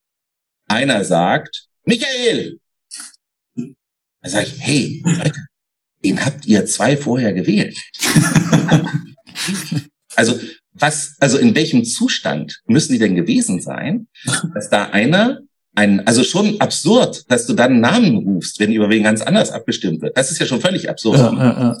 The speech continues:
Speaker 1: Aber du rufst dann den Namen von einem, der schon gewählt ist. Also wie geht das denn? Ich, ich verstehe das überhaupt nicht. Ich, ich habe versucht, mir den Ablauf vorzustellen. Es gelingt mir nicht. Es ist einfach nicht möglich, sich den Ablauf vorzustellen.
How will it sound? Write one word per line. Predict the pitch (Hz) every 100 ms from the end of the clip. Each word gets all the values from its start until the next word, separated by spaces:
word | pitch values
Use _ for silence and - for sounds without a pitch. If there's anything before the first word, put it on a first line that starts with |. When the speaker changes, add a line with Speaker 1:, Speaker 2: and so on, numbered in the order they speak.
| -
Speaker 1:
Aber | - 131
du |
rufst | 127 240 233 -
dann | 131
den | 120 107
Namen | 104 165 233
von | 233 139 -
einem, | 220 175
der | 143
schon | 139 151 127
gewählt | 95 92 87 -
ist. | 269 - - - _ _ _ _ _ _ _
Also | 107 113
wie | 113
geht | 123 294 330
das | 311 -
denn? | - 160 156 -
Ich, | -
ich | 135 -
verstehe | 147 147
das | - -
überhaupt | 139 -
nicht. | 113 -
Ich, | 139 - -
ich | 135
habe | 202 190
versucht, | 175 160 294 - - - -
mir | 131
den | 139 -
Ablauf | 190 208 196 202 202 - _ _
vorzustellen. | - - 262 165 - 110 101
Es | -
gelingt | 135 190 160 -
mir | 143
nicht. | 104 85 - - _ _ _
Es | 123
ist | -
einfach | - 135
nicht | 170 151
möglich, | 170 254 247 -
sich | 160
den | -
Ablauf | - - 180 -
vorzustellen. | - - - - -